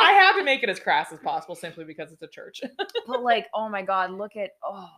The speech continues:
Speaker 1: That's
Speaker 2: just
Speaker 1: beautiful.
Speaker 2: the architecture. It's, and it's, like, a perfect
Speaker 1: I
Speaker 2: circle.
Speaker 1: wanna
Speaker 2: It's so
Speaker 1: climb those
Speaker 2: beautiful.
Speaker 1: pillars. Is that weird?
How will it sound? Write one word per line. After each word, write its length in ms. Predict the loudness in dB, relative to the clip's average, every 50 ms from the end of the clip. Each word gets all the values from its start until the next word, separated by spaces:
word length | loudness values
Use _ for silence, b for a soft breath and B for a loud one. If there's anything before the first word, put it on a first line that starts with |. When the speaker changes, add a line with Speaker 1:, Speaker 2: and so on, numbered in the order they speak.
| _ _
Speaker 1:
That's 140 | -8 -8 -8
Speaker 2:
just 100 | -6 -8
Speaker 1:
beautiful. 260 | -6 -6 -4 -4 -2
Speaker 2:
the 60 | 2
architecture. 720 | 2 2 2 0 -4 -10 -12 -12 -14 -14 -12 -12 -10 -8 -8
It's, 380 | -8 -10 -12 -16 -20 -20 -16 _
and 100 | -12 -10
it's, 200 | -10 -12 -12 -14
like, 120 | -16 -16 -16
a 60 | -18
perfect 440 | -18 _ -16 -16 -14 -14 -16 -14 -12 -12
Speaker 1:
I 60 | -12
Speaker 2:
circle. 200 | -10 -8 -6 -6
Speaker 1:
wanna 100 | -6 -8
Speaker 2:
It's 120 | -8 -10
so 60 | -10 -10
Speaker 1:
climb 200 | -8 -10 -10 -12
those 180 | -14 -14 -16
Speaker 2:
beautiful. 180 | _ _ -18 -18
Speaker 1:
pillars. 220 | -16 -18 -18 -20 -20
Is 100 | -20 _
that 180 | -18 -18 -16
weird? 240 | -18 -18 -18 -18 -20